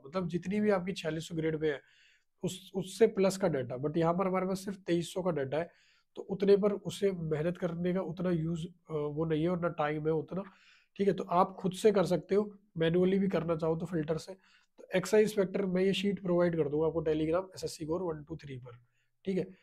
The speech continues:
तो एक्साइज इंस्पेक्टर जो भर रहे हैं, उसके बाद जिनकी सेकंड चॉइस एग्जीक्यूटिव असिस्टेंट है,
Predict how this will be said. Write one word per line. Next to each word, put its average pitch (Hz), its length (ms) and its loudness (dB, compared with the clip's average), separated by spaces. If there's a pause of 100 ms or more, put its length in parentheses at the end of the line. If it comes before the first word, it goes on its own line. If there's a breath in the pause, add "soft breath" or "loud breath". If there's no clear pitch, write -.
(260 loud breath)
तो - 40 -6
एक्साइज 208 380 2
इंस्पेक्टर 196 360 -2
जो 196 140 4
भर 147 180 0
रहे 165 200 2
हैं, 156 80 2
उसके 170 280 -2
बाद 170 320 2
जिनकी 190 220 -2
सेकंड 180 360 -4
चॉइस 185 220 -2
एग्जीक्यूटिव 170 460 -8
असिस्टेंट 165 560 -8
है, 131 100 -8